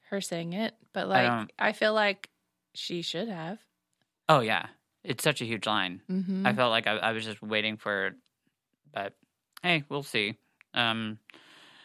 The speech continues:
Speaker 2: so let's, um, so then the other side story that we've got is we've got the whole crows.
Speaker 1: Mm-hmm.
Speaker 2: And, okay, so this was really funny. Um, I,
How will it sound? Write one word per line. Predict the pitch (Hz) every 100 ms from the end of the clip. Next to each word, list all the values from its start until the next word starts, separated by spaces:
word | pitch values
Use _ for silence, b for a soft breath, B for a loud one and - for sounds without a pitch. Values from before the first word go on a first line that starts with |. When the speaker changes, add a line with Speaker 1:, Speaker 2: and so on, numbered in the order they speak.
| B _
Speaker 2:
so | 156 147 139 139 139 127 B B -
let's, | 151 143 - - -
um, | 131 127 127 120 - _ _ _ _
so | - 156
then | 151 170 165 -
the | 147 147 -
other | 160 185 143 151
side | - - 135 110 113
story | - 117 117
that | 110
we've | 104 110
got | 107 110 131
is | 131
we've | 117 107
got | 113
the | 117
whole | 123 120 117 117 B B B B B _ _
crows. | - 175 139 113 113 143 143
Speaker 1:
Mm-hmm. | 226 196 202 180 196 190 -
Speaker 2:
And, | 127 117 110 - B B B B B _ _
okay, | 165 165 143 101
so | 101 143
this | 120 123 165 -
was | 165 165 170 -
really | 127 117 113
funny. | 147 - 85 90 135 _ _ _ _ -
Um, | 120 107 104 104 - -
I, | 117 107 110 110 110